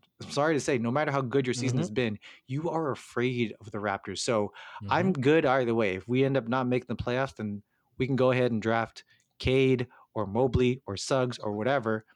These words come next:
Speaker 1: But if we make the playoffs, you better watch out, because that means that this, this team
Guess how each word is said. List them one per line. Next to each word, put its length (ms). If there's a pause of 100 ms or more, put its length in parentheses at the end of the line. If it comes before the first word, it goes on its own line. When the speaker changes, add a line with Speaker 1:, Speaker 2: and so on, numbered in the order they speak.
(400)
Speaker 1:
But 80
if 80
we 60
make 160
the 60
playoffs, 500 (420)
you 80
better 220
watch 260
out, 280
because 360
that 160
means 180
that 80
this, 140 (280)
this 160
team 460